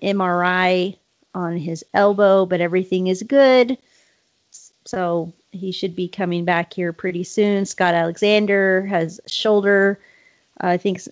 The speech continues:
inflammation. That seems to be the <laughs> other top injury. And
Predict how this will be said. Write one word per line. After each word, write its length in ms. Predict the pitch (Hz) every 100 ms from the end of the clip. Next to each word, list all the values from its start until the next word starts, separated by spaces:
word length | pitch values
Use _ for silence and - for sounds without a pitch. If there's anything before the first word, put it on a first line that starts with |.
| -
inflammation. 960 | 190 185 190 180 180 - 190 180 185 -
That 240 | 190 196
seems 300 | - 202 185 -
to 100 | 175
be 160 | 190
the 160 | 180 180
<laughs> 60 |
other 380 | 214 220 220 220 - _
top 440 | - - 208 202 - _ _
injury. 600 | 202 196 196 190 185 190 - _ - 160
And 600 | 185 180 170 170 170 160